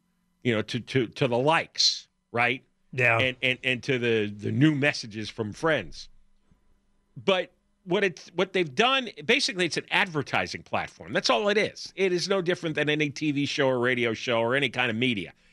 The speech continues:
Speaker 1: Most of their money comes from advertising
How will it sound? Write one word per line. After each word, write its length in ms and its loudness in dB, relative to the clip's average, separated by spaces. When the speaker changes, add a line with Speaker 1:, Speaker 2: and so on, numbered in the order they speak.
Speaker 1:
Most 300 0
of 40 -8
their 100 2
money 180 2
comes 220 -2
from 260 -2
advertising 680 -4